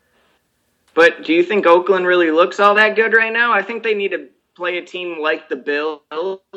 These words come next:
that's good, but that's not really that good, and pummel 'em to get their confidence back going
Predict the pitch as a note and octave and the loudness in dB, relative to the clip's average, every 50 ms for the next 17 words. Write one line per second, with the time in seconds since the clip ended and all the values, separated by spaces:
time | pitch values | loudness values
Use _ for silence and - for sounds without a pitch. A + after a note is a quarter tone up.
0 | F#3+ - - D3+ C#3 - _ _ _ _ _ _ _ _ _ - - - C#3+ G3 | -20 -14 -14 -14 -14 -14 _ _ _ _ _ _ _ _ _ -20 -12 -8 -4 -2
1 | G#3 G3 E3 D#3 C#3+ D3+ D3+ D3 C#3+ - C#3 C#3+ D3 D3 - - C#3+ C#3+ D3 D#3 | -2 -2 -2 -4 0 0 0 0 0 -4 -2 0 0 0 2 0 0 0 0 0
2 | D#3+ F3 F3 E3+ E3+ F3+ F3+ F3+ F#3 F3+ D#3+ C#3 C#3+ C3+ - _ _ _ _ _ | 0 -2 -2 -2 -4 -6 -6 -6 -6 -8 -10 -12 -12 -14 -16 _ _ _ _ _
3 | _ _ - - E3+ D#3+ D#3 C3+ B2 A#2 G#2+ G#2+ - - _ _ _ _ _ _ | _ _ -8 -6 -6 -6 -4 -6 -8 -10 -14 -18 -20 -20 _ _ _ _ _ _
4 | _ _ _ - - C#3 D#3 - - C#3 - - D3 C#3+ C#3+ C#3+ E3 F3 F3+ F3+ | _ _ _ -16 -6 -6 -4 -2 -2 -2 0 0 0 0 0 0 -4 -4 -6 -8
5 | F3 - _ F#3 F#3 F#3 F3+ - - F#3 F#3+ G3 G3+ G#3 G#3 G#3 | -10 -8 _ -6 -6 -6 -8 -8 -8 -8 -8 -8 -10 -12 -14 -18